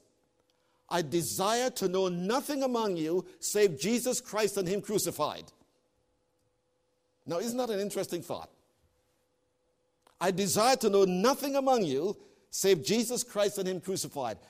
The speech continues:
And then you read the rest of the book and he talks about everything under the sun. Why? Because, my friends, when everything under the sun is seen in the light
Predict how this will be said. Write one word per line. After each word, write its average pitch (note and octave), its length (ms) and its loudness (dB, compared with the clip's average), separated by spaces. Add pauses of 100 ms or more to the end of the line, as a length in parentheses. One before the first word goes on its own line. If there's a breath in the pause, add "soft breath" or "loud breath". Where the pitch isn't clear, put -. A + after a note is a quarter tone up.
(120 soft breath)
And C#3 140 -8
then D#3+ 160 -4
you C3+ 120 -6
read E3+ 260 -6
the C#3 100 -4
rest E3 260 -4
of B2+ 60 -10
the B2 80 -8
book A#2 220 -6
and B2 100 -8
he A#2+ 80 -10
talks C#3+ 260 -14
about A2+ 220 -10
everything C#3 460 -10
under B2 180 -8
the A#2+ 100 -10
sun. G#2+ 240 -14 (2500)
Why? A#3+ 320 -6 (1500)
Because, F3+ 340 -2
my F#3 120 4
friends, A3 320 -2
when F#3 240 0
everything C4+ 560 4 (100)
under A3+ 220 6
the G#3+ 100 8
sun A#3 380 4 (120)
is G3 220 0
seen C#4+ 680 4
in G#3 180 0
the F3+ 100 2
light G#3 560 4